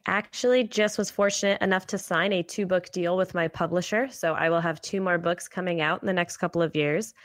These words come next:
The second one for sure will be about investing. And we are actually debating the topic of the third one. So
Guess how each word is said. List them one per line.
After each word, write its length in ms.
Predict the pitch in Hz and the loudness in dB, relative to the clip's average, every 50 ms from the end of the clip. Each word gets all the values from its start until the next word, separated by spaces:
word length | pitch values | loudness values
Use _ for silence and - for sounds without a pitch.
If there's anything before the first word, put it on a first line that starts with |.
| - - - - - - | -20 -20 -20 -14 -6 -4
The 100 | 202 196 | -4 0
second 340 | - 202 202 202 233 226 | 0 0 0 2 0 0
one 260 | 208 202 190 185 185 175 | 2 2 2 2 2 0
for 300 | - - - 202 202 190 | -4 -2 0 0 0 0
sure 320 | - - - 196 196 208 | 0 0 0 2 2 2
will 140 | 208 214 196 | 2 0 0
be 160 | 202 196 202 | 2 2 2
about 240 | 190 185 180 180 175 | 4 4 4 4 2
investing. 680 | 170 175 165 175 185 - - - 247 262 285 302 302 - _ _ - - _ _ - | 2 2 0 0 0 -2 -4 -4 -2 -2 -2 -4 -6 -10 _ _ -20 -20 _ _ -2
And 260 | 180 180 180 175 165 | 0 0 0 0 0
we 220 | 180 190 190 196 | 0 0 0 0
are 180 | - 185 180 - - | 2 2 2 2 2
actually 380 | 175 170 170 - - 180 175 | 0 -2 -2 -4 -4 -4 -2
debating 540 | 170 180 170 - - 165 160 170 165 160 156 | -2 -4 -4 -2 0 0 2 2 2 0 -2
the 80 | 151 156 | -4 -6
topic 400 | - - 160 151 151 160 151 - | -4 -4 -4 -4 -4 -4 -6 -6
of 100 | 156 160 | -4 -4
the 120 | 156 147 | -6 -4
third 300 | - - 143 147 147 - | -2 -2 0 0 0 -2
one. 200 | 147 131 127 127 | -4 -4 -6 -6
So 220 | 127 - 156 147 | -6 -6 -6 -6